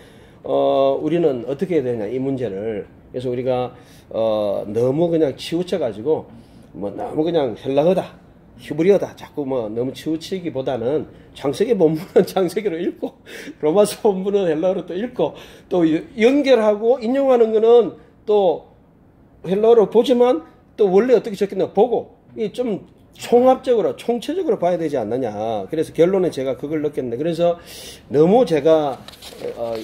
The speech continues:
여력이 없어가지고 이때 구약 공부한다고도 여력이 없어가지고, 어,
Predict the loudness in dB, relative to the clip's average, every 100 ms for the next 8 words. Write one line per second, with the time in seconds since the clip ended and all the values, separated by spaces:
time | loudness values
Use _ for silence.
0 | -4 0 2 0 0 -4 -2 -2 -2 -6
1 | -6 -6 -6 0 2 2 -2 -16 -14 -4
2 | -2 2 0 0 -4 -6 -6 -6 -6 -6
3 | -6 -8 -8 -8 -8 -6 -4 -4 -8 -20
4 | -16 -8 -6